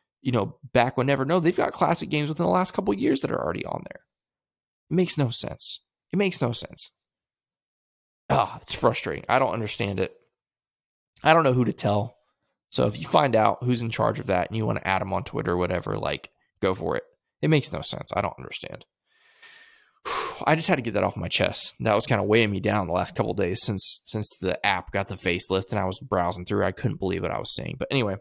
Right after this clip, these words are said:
I had to share that with you. Uh, but for real, it is cool to go back and watch some of those older games from the nineties, especially if, if you're younger like me. Um, you know, I wasn't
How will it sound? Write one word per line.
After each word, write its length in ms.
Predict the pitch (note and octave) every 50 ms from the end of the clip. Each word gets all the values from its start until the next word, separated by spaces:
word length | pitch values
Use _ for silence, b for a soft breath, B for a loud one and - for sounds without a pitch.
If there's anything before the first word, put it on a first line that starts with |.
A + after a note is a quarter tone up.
| _ _ -
I 60 | D#3+
had 100 | D#3+ C3
to 60 | A2+
share 180 | - - G2 F#2
that 140 | F2+ B1
with 180 | C2+ - - -
you. 120 | G2 G2 - _ b b b b b b b b -
Uh, 220 | - A2+ G#2+ F2+ - - -
but 240 | - A3 - - -
for 120 | - F3
real, 300 | D#3 D#3 D3+ D3+ C#3+ C#3+ -
it 80 | C3+
is 140 | F#3 G3 -
cool 200 | - - E3+ D#3
to 60 | C3+
go 100 | A#2 A#2
back 200 | A2 G#2+ G#2+ -
and 80 | A2 A2
watch 240 | G#2 G#2+ G#2 - -
some 140 | A2 A2
of 80 | G#2+ G2+
those 280 | G2 G2 G2+ - - - _ _ -
older 320 | D3 D#3+ D#3+ D3+ B2+ A#2
games 360 | - - G2+ F2+ F2 F#2+ -
from 120 | - A#2+ A#2
the 80 | A2
nineties, 360 | G#2+ G#2 G2 G2 G2+ G2+ G2+ G2+
especially 400 | G#2 - - A#2 - - A#2 A#2+
if, 100 | A#2 -
if 200 | - G#2+ G#2 -
you're 120 | - A2 G#2
younger 520 | G2+ G2+ G2 G2+ G#2+ G#2 G2+ G#2 A2 A2+ b b b b b
like 180 | G#2+ G#2+ G#2 -
me. 440 | A2 A2 G#2+ G#2+ G#2+ G2+ G2 - - -
Um, 400 | G2 F#2+ F#2+ F#2+ F2+ F2+ F2 - - _ _
you 120 | - F#2 F#2+
know, 80 | F2+
I 120 | D#2 E2+ G#2
wasn't 340 | G2 G2 G#2+ G2+ F#2+ -